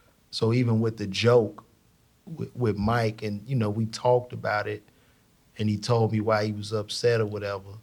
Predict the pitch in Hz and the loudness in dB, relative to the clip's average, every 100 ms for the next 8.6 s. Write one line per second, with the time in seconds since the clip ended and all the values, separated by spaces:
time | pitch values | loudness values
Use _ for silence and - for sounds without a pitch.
0 | _ _ _ _ _ _ - 113 107 98 | _ _ _ _ _ _ -4 -2 0 -2
1 | - 117 117 110 101 101 101 - 107 104 | -2 0 2 0 -2 -6 -6 -4 -2 -2
2 | 104 - 107 107 101 - 117 117 98 95 | -6 -4 -2 -2 -4 -4 -4 -4 -8 -8
3 | - - 120 107 - _ _ _ 113 101 | -4 0 0 0 -6 _ _ _ -4 -4
4 | 101 101 101 101 101 107 113 _ _ _ | -2 -4 -4 -8 -10 -14 -16 _ _ _
5 | _ _ _ 240 160 156 175 120 123 127 | _ _ _ 4 6 8 6 6 6 6
6 | 120 113 113 104 - 113 110 107 - 104 | 6 6 4 2 2 2 4 0 -4 -6
7 | 104 104 101 104 101 101 101 101 98 101 | -6 -6 -8 -10 -10 -6 -6 -4 -4 -4
8 | 101 101 - 98 98 | -4 -8 -12 -12 -14